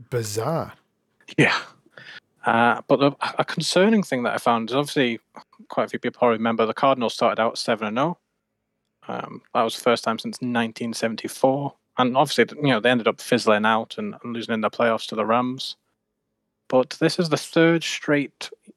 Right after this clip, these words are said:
Speaker 2: year or season they've ended with a bit of a collapse. So in twenty twenty-one, they lost four out of the last five.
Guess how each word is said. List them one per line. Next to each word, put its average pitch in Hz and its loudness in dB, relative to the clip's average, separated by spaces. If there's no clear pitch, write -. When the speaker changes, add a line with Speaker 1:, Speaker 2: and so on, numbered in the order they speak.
Speaker 2:
year 127 2
or 123 -4
season 120 0
they've 127 -2
ended 120 -2
with 120 0
a 120 0
bit 131 0
of 120 -2
a 113 2
collapse. - -2
So - -8
in 120 -6
twenty 151 0
twenty-one, 120 2
they 123 2
lost 123 -2
four 120 4
out 110 2
of 107 -4
the 110 -4
last - -4
five. 113 -4